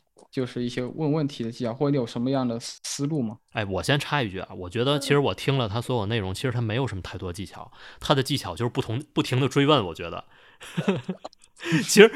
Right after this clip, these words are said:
Speaker 2: 其实这个地方也是我觉得，我听起来，我在假设如果我问的话，我是觉得有点尬。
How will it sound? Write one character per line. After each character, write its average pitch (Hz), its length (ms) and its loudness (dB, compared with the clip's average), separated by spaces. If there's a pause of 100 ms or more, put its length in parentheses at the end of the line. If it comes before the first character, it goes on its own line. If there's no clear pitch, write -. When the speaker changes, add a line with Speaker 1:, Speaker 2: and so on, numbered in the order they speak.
(140)
Speaker 2:
其 - 120 4
实 202 80 10
这 254 140 6
个 170 80 6
地 135 140 6
方 135 200 6
也 101 140 4
是 131 120 4
我 107 300 0
觉 110 220 2
得， 139 140 4
我 120 180 4
听 180 180 2
起 190 140 0
来， 104 180 2
我 98 140 -2
在 139 160 4
假 98 240 -4
设 160 160 2
如 139 160 4
果 175 100 6
我 120 140 4
问 139 160 0
的 120 80 0
话， 123 160 0
我 90 140 -4
是 95 40 -6
觉 117 120 -2
得 139 80 -2
有 139 40 -2
点 101 120 -4
尬。 151 220 -4